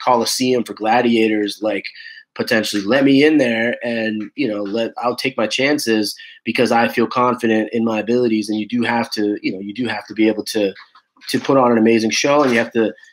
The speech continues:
consistently change what your show is. You gotta add lighting and all this, you know, all these different things to,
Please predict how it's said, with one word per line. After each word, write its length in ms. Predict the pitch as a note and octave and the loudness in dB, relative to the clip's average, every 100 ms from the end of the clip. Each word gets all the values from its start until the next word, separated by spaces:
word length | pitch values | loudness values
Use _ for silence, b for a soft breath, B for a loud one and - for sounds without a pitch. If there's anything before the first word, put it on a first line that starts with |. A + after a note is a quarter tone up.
| b _ | b _
consistently 840 | - A2+ - - D3+ - D3 C3 A#2+ | -6 -4 -4 0 0 2 2 2 0
change 460 | - C3+ C#3 B2+ | 0 0 0 0
what 120 | B2+ B2+ | -4 -4
your 80 | |
show 360 | A#2 C3+ B2 A#2+ | -2 0 2 4
is. 320 | A#2+ A#2+ A2+ | 4 4 0
You 80 | G#2 | -6
gotta 180 | G#2+ G#2+ | -4 -2
add 240 | G#2+ A#2+ | 0 -2
lighting 580 | G#2+ A2+ A#2+ A#2 B2 A#2 | 0 0 0 0 0 0
and 80 | A2 | -2
all 140 | A#2 | -2
this, 320 | A#2+ A#2 - - | -2 -4 -10 -8
you 100 | - | -4
know, 80 | C3 | -2
all 100 | B2+ | -2
these 140 | A#2 | -2
different 240 | A#2+ A#2 | -4 -4
things 240 | A#2+ A#2 A#2 | 0 0 0
to, 180 | B2 A2 | -2 -2